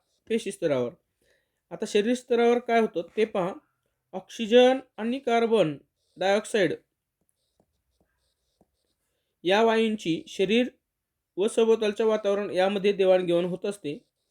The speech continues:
म्हणजे आपण नाकावाटे घेत असतो, बरोबर,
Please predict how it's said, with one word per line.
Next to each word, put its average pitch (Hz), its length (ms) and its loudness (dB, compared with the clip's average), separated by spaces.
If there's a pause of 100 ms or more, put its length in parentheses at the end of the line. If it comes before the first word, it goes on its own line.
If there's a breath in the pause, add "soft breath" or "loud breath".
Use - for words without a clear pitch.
(480)
म्हणजे 185 220 2
आपण 220 220 0
नाकावाटे 214 500 -2
घेत 190 200 -2
असतो, 156 420 -10 (460)
बरोबर, 190 260 -2